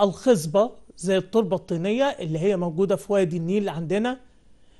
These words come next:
والتربة الطينية دي بتحتوي على عناصر معدنية وعضوية كثيرة جدًا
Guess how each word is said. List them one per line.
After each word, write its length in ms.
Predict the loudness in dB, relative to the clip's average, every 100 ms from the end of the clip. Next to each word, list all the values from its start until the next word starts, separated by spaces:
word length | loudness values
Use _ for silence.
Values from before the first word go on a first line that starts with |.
| -8
والتربة 840 | 4 6 6 4 2 -2 0 -2 -2
الطينية 440 | -2 -2 -2 0
دي 220 | 0 0 -2
بتحتوي 640 | -2 -2 -2 2 2 2
على 260 | 2 2 2
عناصر 500 | 0 0 -2 -2 -4
معدنية 680 | -2 -2 -2 0 0 0 0
وعضوية 640 | 0 0 -2 -2 2 2
كثيرة 480 | 0 -4 -2 0 0
جدًا 440 | 0 -2 0 -2